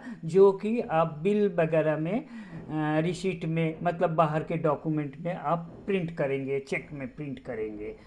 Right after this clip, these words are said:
तो ये extra words जो है वो हटा दीजिए, वो company के name में रहेगा ताकि आप company select करते वक्त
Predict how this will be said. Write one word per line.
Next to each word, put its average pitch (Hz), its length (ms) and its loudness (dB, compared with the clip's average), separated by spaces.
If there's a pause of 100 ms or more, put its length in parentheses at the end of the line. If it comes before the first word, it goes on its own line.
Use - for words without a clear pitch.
(100)
तो 175 100 -2
ये 165 360 2
extra 208 500 2
words 156 480 2
जो 151 220 -4
है 151 260 -4 (140)
वो 175 100 0
हटा 147 380 2
दीजिए, 143 480 -4 (180)
वो 202 200 8
company 202 480 2
के 202 140 6
name 214 360 4
में 233 140 4
रहेगा 156 440 2
ताकि 175 400 -4
आप 165 200 -4
company 160 360 -6
select - 440 0
करते 175 300 -4
वक्त 156 340 -8